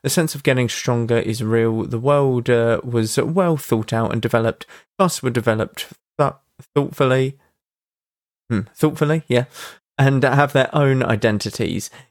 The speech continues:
Each class brings their own positives and negatives to a group. The game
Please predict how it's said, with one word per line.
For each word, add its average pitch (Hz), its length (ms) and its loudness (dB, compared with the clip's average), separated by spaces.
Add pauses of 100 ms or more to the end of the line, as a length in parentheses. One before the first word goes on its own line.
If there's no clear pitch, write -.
Each 139 160 0
class 123 260 0
brings 117 280 0
their 113 220 2
own 127 240 0
positives 151 460 -4
and 113 100 0
negatives 110 460 0
to 110 140 0
a 104 40 -2
group. 113 360 0 (260)
The 139 60 -4
game 151 340 2